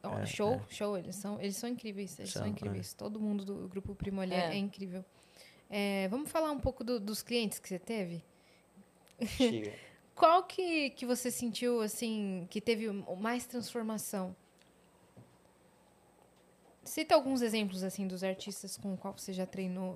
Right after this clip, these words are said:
Speaker 1: você já deu treino e tal.
Speaker 2: Ah, quem que eu tô, que teve uma transformação muito boa, que eu tô fazendo um trabalho com ela,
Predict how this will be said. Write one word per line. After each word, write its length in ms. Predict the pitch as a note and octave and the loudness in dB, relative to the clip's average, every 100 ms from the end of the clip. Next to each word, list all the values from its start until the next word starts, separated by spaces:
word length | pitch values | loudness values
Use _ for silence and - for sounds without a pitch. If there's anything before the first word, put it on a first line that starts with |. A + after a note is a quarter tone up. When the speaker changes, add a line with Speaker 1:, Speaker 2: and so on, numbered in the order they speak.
| F3+ | -6
Speaker 1:
você 240 | F3 F#3 | -6 -4
já 420 | F3 F3+ F3+ E3 - - - - - | 0 2 0 -4 -10 -20 -20 -20 0
deu 200 | F#3+ G3 | 6 6
treino 440 | - F#3+ F#3 F#3 | 4 2 4 4
e 60 | F3 | 2
tal. 240 | - F#3 - - - - - - | 0 -4 -6 -10 -20 -20 2 10
Speaker 2:
Ah, 180 | D#3+ A2 | 12 12
quem 240 | - C#3+ | 8 4
que 100 | D#3+ | 4
eu 60 | D#3 | 2
tô, 840 | D3+ C#3+ D3 C#3 C3+ B2 A2 F#2 - - | 8 10 12 12 12 10 8 6 -2 -10
que 140 | - | -4
teve 220 | B2 C3+ C3 | 2 4 6
uma 140 | D3 | 6
transformação 680 | C#3 C#3 C3 A#2+ B2 - B2 | 2 0 2 2 2 0 -2
muito 220 | B2+ C3 | -2 -2
boa, 240 | A2 A#2 A#2+ | 4 6 6
que 80 | |
eu 40 | A#2 | 4
tô 120 | B2 | 4
fazendo 320 | - A2 A2+ | 6 6 6
um 60 | A2 | 6
trabalho 400 | G#2 G2+ G2+ G2+ | 6 6 6 2
com 220 | - G#2+ | -4 -6
ela, 400 | G#2+ A2 E3+ | -4 -2 -2